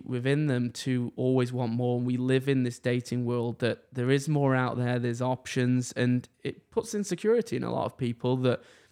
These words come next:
if I get with this person, can I trust them? There's plenty more options. Why did they choose me? There's so much complexities to dating right now. Um,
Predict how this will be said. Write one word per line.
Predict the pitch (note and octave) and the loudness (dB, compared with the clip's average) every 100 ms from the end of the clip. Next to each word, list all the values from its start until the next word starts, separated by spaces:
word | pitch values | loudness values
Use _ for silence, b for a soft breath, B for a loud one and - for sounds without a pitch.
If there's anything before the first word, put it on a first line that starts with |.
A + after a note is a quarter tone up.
| _ | _
if | C#3 | 0
I | D3 | 4
get | F3 | 4
with | E3 | 2
this | C#3+ | -2
person, | - D3+ D3 C3 | 0 0 0 -4
can | B2+ | -4
I | - | -8
trust | - G3 F#3+ | 0 0 0
them? | F#3 F3 E3 | 0 2 2
There's | C3 | -2
plenty | - C3 | -2 -2
more | B2 A#2+ | 0 0
options. | D#3 - C3+ | 0 -2 -2
Why | B2 A2+ | 0 0
did | A2+ | -4
they | |
choose | A2+ - B2 B2 | -6 0 0 2
me? | C#3+ | 0
There's | C3+ B2 | 0 -4
so | - D#3+ E3 | 0 2 2
much | D3 - | 0 -6
complexities | - A#2 - A2+ - C3+ C#3 C3+ | -6 -6 -4 -8 -6 -4 -4 -4
to | C3+ | -4
dating | C3+ C3+ C#3 | -2 0 0
right | C3+ C3+ | 0 -2
now. | - C#3 D#3+ E3+ B B B B | -2 0 -2 -4 B B B B
Um, | - C3 A#2+ A#2 A#2 | 0 2 2 0 -2